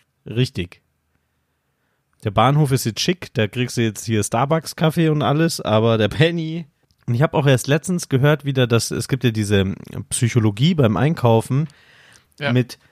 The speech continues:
Speaker 1: der Mensch, der möchte immer links rumgehen.
Speaker 2: Echt?
Speaker 1: Deswegen ist der Eingang immer rechts. Dann gehst du, ganz am Anfang gehst du kurz rechts, aber ab dann, wenn du im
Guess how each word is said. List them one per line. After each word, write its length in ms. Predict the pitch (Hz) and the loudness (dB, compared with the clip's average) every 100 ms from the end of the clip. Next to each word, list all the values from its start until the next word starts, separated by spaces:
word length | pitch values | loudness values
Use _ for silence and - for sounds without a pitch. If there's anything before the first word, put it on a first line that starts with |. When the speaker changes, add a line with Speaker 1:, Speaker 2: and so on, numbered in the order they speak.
| _ _ _ - | _ _ _ -2
Speaker 1:
der 80 | 117 | 0
Mensch, 420 | 131 175 - - _ _ _ _ _ _ 202 - _ - | 2 0 -2 -10 _ _ _ _ _ _ _ -20 _ -4
der 80 | 120 | 2
möchte 260 | 143 139 | 2 2
immer 160 | 135 127 | 4 4
links 420 | 120 170 - - | 4 2 0 -4
rumgehen. 540 | 101 90 87 98 92 90 _ _ _ _ _ _ _ _ | -2 -2 -4 -8 -8 -12 _ _ _ _ _ _ _ _
Speaker 2:
Echt? 140 | 151 | -10
Speaker 1:
Deswegen 360 | 165 120 139 143 | -6 0 0 2
ist 160 | 131 - | 0 0
der 120 | 101 | 0
Eingang 300 | 147 156 131 | 2 2 4
immer 220 | 117 98 | 4 4
rechts. 560 | 110 208 - - - - | 4 2 0 -12 -10 -6
Dann 140 | 110 110 | -4 0
gehst 200 | 131 127 | 0 -2
du, 40 | - - | -10 -2
ganz 220 | 147 190 | 0 2
am 80 | 180 | 4
Anfang 240 | 156 160 | 4 4
gehst 180 | 139 139 | 4 2
du 40 | 123 | 2
kurz 200 | 127 120 | 0 2
rechts, 320 | 170 226 - | -2 -2 -4
aber 200 | 135 139 | -2 0
ab 140 | 180 | 0
dann, 220 | 170 175 170 | 0 2 2
wenn 140 | 147 | 2
du 80 | 139 | 2
im 260 | 131 123 | 2 0